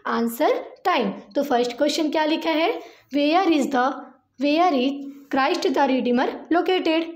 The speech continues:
क्या लिखा है? Where is Christ the Redeemer located? Christ the Redeemer कहाँ स्थित है? बताओ कहाँ स्थित है Christ the Redeemer? मैंने बताया था ना,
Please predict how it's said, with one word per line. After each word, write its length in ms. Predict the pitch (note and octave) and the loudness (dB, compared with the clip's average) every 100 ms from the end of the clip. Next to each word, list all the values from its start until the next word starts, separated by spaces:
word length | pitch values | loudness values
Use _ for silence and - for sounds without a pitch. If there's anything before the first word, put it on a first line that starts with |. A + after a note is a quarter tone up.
| - | -4
क्या 160 | B3+ | -2
लिखा 220 | A#3+ A#3+ | -2 -2
है? 460 | C4 C4+ A4 - - _ B3+ | 0 0 0 -4 -14 _ 0
Where 340 | C#4 D4 F#4+ | 2 4 4
is 260 | D#4 C4 C4 - - | 2 0 -2 -10 -2
Christ 300 | C#4 D#4+ E4 | 0 2 0
the 160 | F4 C4+ C4 | 0 2 2
Redeemer 360 | B3 B3 C#4+ G4+ - - | 2 2 0 -2 -8 -2
located? 560 | E4 F4+ F#4 D4+ D#4+ E4 - - - A#3+ | -2 0 0 2 0 0 -4 -14 -8 -2
Christ 380 | B3 C4 F#4 F#4+ | 0 0 -2 -2
the 160 | C4+ D#4 | 0 2
Redeemer 380 | C4+ G3+ A3 A3+ - - - | 2 0 -2 -2 -4 -10 -2
कहाँ 340 | F4 E4 D#4 | 0 2 2
स्थित 320 | B3+ - A3 - | 0 -2 -8 -8
है? 60 | |
बताओ 520 | - - _ C#4 C#4 D#4 | -14 -18 _ 0 2 2
कहाँ 280 | D4+ D4 D4+ | 0 0 0
स्थित 200 | D4 D#4 | -2 -2
है 120 | D#4+ | -2
Christ 320 | D#4 C#4+ D4 | 0 0 0
the 160 | D4+ D#4 | 0 2
Redeemer? 420 | D4+ D#4 D#4 E4 G4+ - - _ _ _ _ _ _ _ _ - | 2 2 2 2 0 -4 -16 _ _ _ _ _ _ _ _ -2
मैंने 200 | B3+ B3+ | 0 2
बताया 340 | B3 B3+ B3+ | 0 0 -2
था 140 | B3+ | -2
ना, 180 | D#4+ D#4+ | 0 0